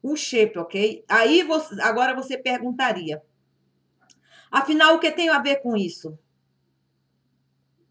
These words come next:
Shape Mondex é o nome do, do, né, do, do aparelho. Olha lá o tamanho, irmãos, bem pequenininho. Eles gostariam mais de, eles gastaram mais de U S, quer dizer, dinheiro,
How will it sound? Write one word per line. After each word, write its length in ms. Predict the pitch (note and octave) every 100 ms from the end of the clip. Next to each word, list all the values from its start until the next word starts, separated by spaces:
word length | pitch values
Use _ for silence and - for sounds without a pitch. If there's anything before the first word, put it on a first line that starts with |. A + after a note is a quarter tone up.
| _ _ _ _ _ _ _ _ _ _ _ _ _ _ _ _ _ _ _ _ _ _ _ _ _ _ _ -
Shape 400 | - D4+ D4+ C4+
Mondex 680 | C#4 G#3 D3+ C#3+ - - _
é 60 | -
o 80 | F#3+
nome 220 | F#3 E3+
do, 120 | F3+
do, 120 | D#3
né, 180 | F3+ E3+ D#3
do, 240 | C#3+ D3+
do 80 | F#3
aparelho. 520 | F#3 F3 E3 B2+ G#2 _ _ _ _ _ -
Olha 180 | A#3 A#3+
lá 60 |
o 60 | A#3
tamanho, 300 | A3 F#3+ D#3+
irmãos, 200 | D3 D3+
bem 140 | B3
pequenininho. 760 | C4+ - G3+ F3+ F#3+ A3 B3 B3+ _ _ _ _ _ _ -
Eles 240 | B3+ D4
gostariam 440 | E4 E4 D#4+ D#4 D#4
mais 280 | D4 D4+
de, 180 | G#3 B3+ B3
eles 200 | - C4
gastaram 1000 | C#4 C#4+ C#4+ - _ _ _ - C#4 C4+ A#3
mais 340 | C4 C#4+ A#3
de 300 | G3 B3 A#3+
U 160 | G#3 G#3+
S, 360 | A3 G3+ -
quer 120 | - G3+
dizer, 180 | G#3+
dinheiro, 480 | G3+ G#3 A3 G#3+ -